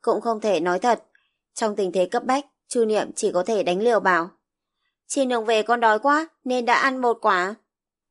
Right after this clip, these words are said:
Nhiễm Ngân nhíu mày, giọng điệu có thêm phần nghiêm khắc của phụ huynh. "Lần sau không được thế nữa, đồ con ăn đều phải cân lên trước, đong đếm xong rồi mới được ăn, nhớ chưa?"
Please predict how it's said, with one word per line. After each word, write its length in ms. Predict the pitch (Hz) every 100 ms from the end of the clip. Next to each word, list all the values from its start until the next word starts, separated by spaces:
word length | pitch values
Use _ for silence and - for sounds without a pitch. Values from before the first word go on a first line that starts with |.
| _ _ _ _ _
Nhiễm 220 | 226 214
Ngân 180 | 233 220
nhíu 160 | 202 196
mày, 320 | 240 202 196 -
giọng 260 | - 202
điệu 180 | 196 190 -
có 140 | 190
thêm 200 | 196 226
phần 260 | 220 202 185
nghiêm 160 | 214
khắc 240 | 208 262 277
của 100 | 196
phụ 220 | 185 208
huynh. 220 | 226 226 - _ _ _ _ _ _
"Lần 180 | - 196
sau 200 | 208 233
không 140 | 233 240
được 160 | 220
thế 160 | 208 208
nữa, 280 | 247 285 320 _ _
đồ 180 | 220 214
con 160 | 226
ăn 220 | 233 247 233 _
đều 180 | 214 196
phải 280 | 202 196 180
cân 240 | 240 233
lên 160 | 226 220
trước, 240 | 285 302 - _
đong 180 | 233 226
đếm 200 | 208 202
xong 200 | 269 247
rồi 180 | 220 202
mới 160 | 196
được 140 | 214 247
ăn, 220 | 233 240 - _
nhớ 220 | 226 226
chưa?" 300 | 226 269 269